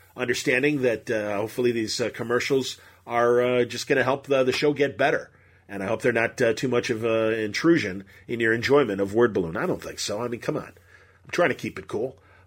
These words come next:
But, uh, you know, thank you very much for your support, League of Word Balloon listeners. Word Balloon is also brought to you by InStock Trades at instock trades dot com.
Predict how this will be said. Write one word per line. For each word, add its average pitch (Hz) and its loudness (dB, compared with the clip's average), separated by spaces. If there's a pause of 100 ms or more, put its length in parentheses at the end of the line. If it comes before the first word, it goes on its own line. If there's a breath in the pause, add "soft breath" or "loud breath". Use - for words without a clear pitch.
(100)
But, 120 -4
uh, 117 0
you 135 0
know, 117 0
thank 175 -2
you 156 2
very 131 2
much 117 -2
for 113 -2
your 98 2
support, 92 -6
League 113 2
of 98 -2
Word 101 2
Balloon 90 -2
listeners. - -8 (240)
Word 165 0
Balloon 175 2
is 127 0
also 139 2
brought 107 2
to 113 -4
you 107 -2
by 92 0
InStock 95 -4
Trades 180 0 (280 loud breath)
at 101 -6
instock 117 0
trades 117 0
dot 101 -2
com. 160 -2